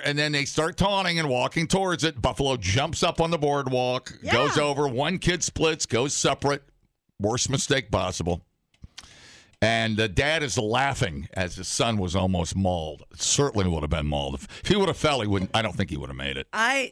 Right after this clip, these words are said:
Speaker 2: dude, it never ceases to amaze me.
Speaker 1: According to the U S Department of Interior, bison can, uh, be as much as six feet tall, two thousand pounds.
Speaker 2: Yeah.
Speaker 1: They run forty miles an hour. You have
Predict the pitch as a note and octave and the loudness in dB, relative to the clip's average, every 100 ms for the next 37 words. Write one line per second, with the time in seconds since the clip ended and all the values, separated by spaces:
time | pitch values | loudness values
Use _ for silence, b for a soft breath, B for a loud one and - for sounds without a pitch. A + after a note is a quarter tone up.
0 | - G3+ B3 B3+ B3+ G3+ - _ - _ | -10 -8 -6 -4 -6 -8 -14 _ -20 _
1 | _ _ _ _ _ _ _ _ _ _ | _ _ _ _ _ _ _ _ _ _
2 | _ - F3 F3+ F#3 G#3+ A3 B3+ A#3 G#3+ | _ -4 -2 0 2 2 2 -2 -4 -4
3 | A3 G3 G3 G3 F#3 F3 - E3 F#3 F3 | -4 -4 -6 -8 -8 -12 -14 -4 0 0
4 | D#3+ C#3 C3+ D3 C3 E2+ C#2 - _ _ | 0 -2 -2 -6 -10 -14 -16 -20 _ _
5 | _ - E3 G3+ F#3+ E3 C#3+ D3 D3+ - | _ 4 4 6 2 2 2 2 0 0
6 | - C3+ B2 G#2+ - D#3 D3+ C3+ A#2+ B2+ | 0 2 0 -2 0 0 2 0 0 0
7 | B2+ A2 A2 G2 F#2+ F#2 E2+ G2 F#2+ F#2 | 0 0 0 2 2 0 0 -2 0 -2
8 | - - G2+ - F2+ - F2+ F2+ - - | -2 -2 -2 0 -2 0 0 0 -2 -8
9 | F2 E2+ D#2 - - - G#2 G2+ G#2+ F#4 | -2 -2 -2 -6 -4 0 2 2 2 2
10 | G#4+ G#4+ G#4 E4+ A#2+ A#2+ B2 G#2 - D3+ | 2 2 2 0 0 0 -2 -2 0 0
11 | C#3+ C#3 G#2+ - A#2 B2 A#2+ G#2+ A#2 A#2+ | 2 -2 -4 -2 2 2 0 0 2 2
12 | G#2 - B2 C3+ C3+ B2+ | 0 -4 0 2 2 0